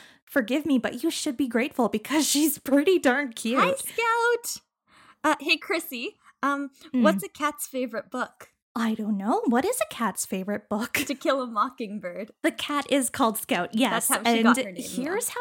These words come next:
Speaker 1: it all happened. <laughs>
Speaker 2: Well, it's a really kind of crazy story that goes back to, like, April, which is insane.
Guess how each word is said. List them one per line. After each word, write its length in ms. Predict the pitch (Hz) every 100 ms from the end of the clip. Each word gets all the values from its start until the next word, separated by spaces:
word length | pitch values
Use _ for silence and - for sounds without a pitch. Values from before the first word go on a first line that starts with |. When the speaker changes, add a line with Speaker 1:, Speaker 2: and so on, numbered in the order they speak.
| 494
Speaker 1:
it 60 | 427
all 300 | 339 381 370
happened. 920 | - 247 294 - 202 180 190 220 262
<laughs> 40 | _ _ - 494 - 554 - -
Speaker 2:
Well, 340 | 359 403 349 - _ -
it's 160 | 294
a 40 | 370
really 280 | 320 392 466
kind 200 | 339 330
of 100 | 311 _
crazy 680 | - - 269 311 294 208 208
story 680 | - - - 220 359 220 165 175
that 180 | 196 - -
goes 320 | 214 226 226
back 360 | - 185 214 - -
to, 160 | 208
like, 300 | 185 175 196 - _ _ _ _ -
April, 360 | 185 - 269 453 - _ _ _ - - - _
which 300 | - 247 247
is 580 | 226 214 202 196 - - _ _ _ _ _ _ _ _ _ _ _ -
insane. 540 | 277 269 262 190 160